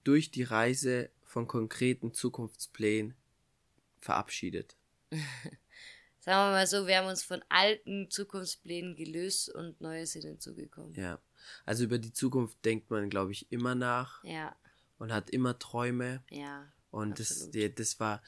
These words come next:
Speaker 1: variiert immer. Also ich vergleiche das Leben immer mit so einem Kuchen, den ich backen möchte. Und wenn du, als wir nur in Deutschland waren,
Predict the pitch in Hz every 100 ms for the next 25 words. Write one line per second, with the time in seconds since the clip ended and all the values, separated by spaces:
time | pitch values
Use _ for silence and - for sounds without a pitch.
0 | - _ _ 110 104 117 - 127 127 -
1 | 101 92 87 120 123 135 123 120 - -
2 | 110 120 120 117 113 104 - 104 101 98
3 | - - 139 - 113 98 92 - - 92
4 | - 90 92 - 110 123 - - - _
5 | - 110 104 104 110 113 117 110 - -
6 | 107 - 117 123 123 117 123 117 98 90
7 | 98 117